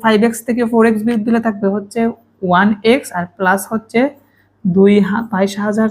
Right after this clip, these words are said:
চারশো সমান একশো আছে, ভাগ ওই পাশে গেলে গুণ করতে হবে। গুণ করলে আসবে হচ্ছে দুই, পাঁচ, ছয়, শূন্য, শূন্য, অর্থাৎ পঁচিশ হাজার ছয়শো। বা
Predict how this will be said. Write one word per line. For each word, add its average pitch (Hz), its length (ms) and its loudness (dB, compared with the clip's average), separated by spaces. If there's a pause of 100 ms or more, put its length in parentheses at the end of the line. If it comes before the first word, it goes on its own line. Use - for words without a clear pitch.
(100)
চারশো 170 460 -8 (680)
সমান 185 380 0 (360)
একশো 196 340 0
আছে, 226 240 2 (260)
ভাগ 180 320 4 (160)
ওই 226 140 2
পাশে 214 340 -6
গেলে 196 140 2 (160)
গুণ 202 140 2 (100)
করতে 196 200 -4
হবে। 170 220 -4
গুণ 190 220 -2 (100)
করলে 190 200 0
আসবে 185 280 0
হচ্ছে 202 280 -2 (200)
দুই, 180 320 4 (460)
পাঁচ, 185 340 0 (200)
ছয়, 185 320 0 (200)
শূন্য, 190 300 -2 (200)
শূন্য, 175 240 -4 (440)
অর্থাৎ 190 260 2 (140)
পঁচিশ 208 320 0
হাজার 233 240 4 (380)
ছয়শো। 180 420 -4 (1040)
বা 175 260 2